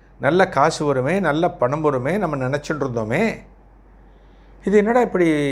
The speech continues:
சூழ்நிலை மாறுகிறதே அப்படின்னு கொஞ்சம் யோசிக்கிறான். இப்ப நம்ம இப்ப பைக் ஓட்டின்னு போறோம்னு வச்சுக்கோங்க,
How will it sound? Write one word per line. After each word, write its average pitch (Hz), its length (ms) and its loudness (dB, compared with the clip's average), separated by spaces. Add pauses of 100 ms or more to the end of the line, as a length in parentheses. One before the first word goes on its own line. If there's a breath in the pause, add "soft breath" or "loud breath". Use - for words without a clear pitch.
(140)
சூழ்நிலை 202 600 0
மாறுகிறதே 147 1120 2 (140)
அப்படின்னு 120 320 -2
கொஞ்சம் 110 500 -6 (180)
யோசிக்கிறான். 107 580 -6 (1700 soft breath)
இப்ப - 140 2 (1600)
நம்ம 110 180 -6
இப்ப 101 280 -4
பைக் 190 280 2
ஓட்டின்னு 160 360 -2
போறோம்னு 135 260 -4
வச்சுக்கோங்க, 90 460 -14